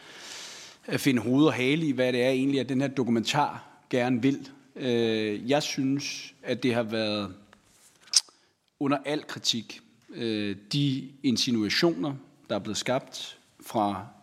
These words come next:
øh, dokumentarskabernes side. Øh, jeg synes, det er under al kritik, at, øh, vi efterfølgende har været vidne til politifolk, som på sociale medier er blevet hængt ud ved navns nævnelse.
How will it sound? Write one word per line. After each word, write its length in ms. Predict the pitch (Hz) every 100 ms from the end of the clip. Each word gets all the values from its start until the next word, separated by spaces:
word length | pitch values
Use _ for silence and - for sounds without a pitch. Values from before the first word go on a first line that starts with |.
| -
øh, 100 | - -
dokumentarskabernes 1160 | 107 98 98 135 131 - 143 120 113 110 - - -
side. 440 | - 139 139 175 160 - - - - - - - -
Øh, 1160 | 135 120 113 107 104 104 101 98 98 90 92 110
jeg 100 | 123
synes, 240 | - 123
det 180 | - 123
er 40 | 120
under 200 | 135 117 127 -
al 220 | 165 135
kritik, 760 | - 113 - 131 131 - - - -
at, 520 | 117 110 - - - -
øh, 220 | 107 98
vi 200 | 113 113
efterfølgende 720 | 143 139 160 - 131 113 117
har 240 | 101 110 104
været 300 | 104 101 107
vidne 260 | 127 143
til 360 | 139 - 127 131 - - - - _
politifolk, 1000 | - 135 104 - 175 - 180 131 - -
som 220 | - - 110
på 120 | 107
sociale 440 | - - 160 139
medier 380 | 127 139 135 143
er 40 |
blevet 260 | 113 117 107
hængt 260 | 98 104 127
ud 200 | 147 139
ved 120 | 117
navns 340 | 117 131 127
nævnelse. 500 | 120 120 151 147 147